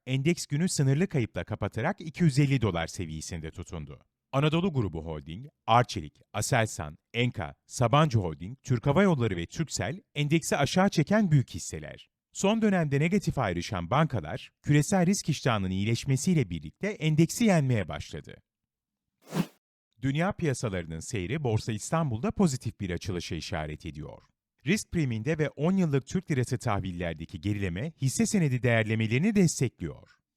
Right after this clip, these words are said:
Ancak ekonomide yavaşlama işaretleri, zayıf gelen ilk çeyrek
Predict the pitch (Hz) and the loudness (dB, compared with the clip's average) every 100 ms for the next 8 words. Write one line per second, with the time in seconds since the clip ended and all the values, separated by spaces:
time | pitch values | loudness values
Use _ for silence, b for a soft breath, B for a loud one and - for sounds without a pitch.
0 | _ 170 190 175 - - - 160 160 156 | _ 0 2 2 0 -4 2 4 4 4
1 | 190 135 131 123 151 180 139 - 78 78 | 4 4 4 2 2 2 2 0 -4 -8
2 | - 78 82 123 _ 107 139 202 - 151 | -10 -10 -10 -12 _ 0 2 2 0 -2
3 | 127 123 175 - 135 101 - | -2 -2 -4 -2 -2 -2 -6